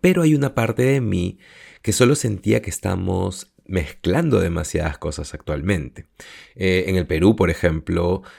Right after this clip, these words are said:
eh, se fusionan muchas cosas con la comida japonesa y más bien siempre me rehusé a probar las mezclas más extrañas.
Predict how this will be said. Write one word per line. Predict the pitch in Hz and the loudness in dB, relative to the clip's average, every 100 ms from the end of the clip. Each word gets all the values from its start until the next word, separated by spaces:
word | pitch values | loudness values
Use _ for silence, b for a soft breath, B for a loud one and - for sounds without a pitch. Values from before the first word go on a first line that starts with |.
| B | B
eh, | - 87 85 85 85 - _ | -2 0 0 0 -2 -6 _
se | - 92 | -6 -6
fusionan | 80 - 98 90 90 | -4 2 2 2 2
muchas | 107 139 92 | 2 2 -2
cosas | - 85 87 | -4 -6 -4
con | - | -4
la | 87 85 | -4 -4
comida | 78 80 82 | -4 -2 -4
japonesa | - 101 117 85 - - 76 - - | -4 -4 -4 -4 -8 -10 -10 -12 -12
y | - 147 | -2 2
más | 151 127 | 2 2
bien | 104 92 | 2 2
siempre | 92 92 87 | 0 -2 -2
me | 87 | -2
rehusé | - 101 117 - 78 80 | 0 0 -2 -2 -4 -4
a | 95 | -4
probar | - 92 73 76 - | -2 0 0 -4 -4
las | 87 76 | -4 -4
mezclas | 76 76 - 71 | -4 -6 -6 -6
más | 73 - | -6 -8
extrañas. | - - - 190 - - - | -10 -6 -2 -2 -6 -16 -20